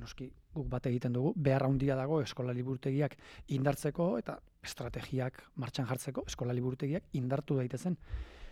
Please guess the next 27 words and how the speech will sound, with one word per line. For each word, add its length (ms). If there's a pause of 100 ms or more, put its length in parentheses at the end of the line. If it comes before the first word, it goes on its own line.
(140)
e, 220 (240)
imperatiboa 640
da. 80 (800)
Eta 280 (420)
azken 300
urtetan 280
kontrako 360
norabidean 440
joan 200
gara, 180 (340)
eskola 280
liburutegiekin. 720 (1120)
Gehiago 340
indartzera 400
baino, 320
ahultzera 640 (240)
izan 260
da 240
joera, 400
ez? 220 (100)
Orduan, 320
bueno, 240 (240)
e, 80 (380)
ba, 160 (160)
gai 260
potoloa 480
da, 80